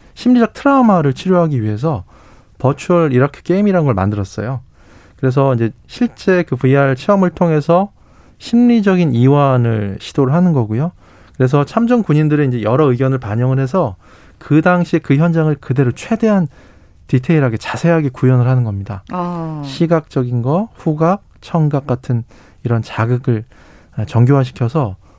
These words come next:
Speaker 1: 예를 들어 뭐 로켓탄이 날아가는 소리부터 이라크 시가지를 지나가는 그런 장면 같은 것들을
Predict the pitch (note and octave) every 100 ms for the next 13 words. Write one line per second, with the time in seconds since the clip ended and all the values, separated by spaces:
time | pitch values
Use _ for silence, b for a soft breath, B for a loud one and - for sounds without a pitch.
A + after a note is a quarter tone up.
0 | b - B2+ C3 C3+ B2+ A2 A#2+ B2 F3
1 | - E3+ D3+ C3+ G#2 A2+ A#2+ A2+ A2+ A2
2 | G2+ - C3+ G#3 b b b b b B2
3 | C3 B2+ B2+ - E3 D3+ C#3 C3 - A#2+
4 | A#2 A#2 A2+ A2 - G#2+ C3 C3+ B2 -
5 | A#2+ G#2+ F#2+ A#2 E3+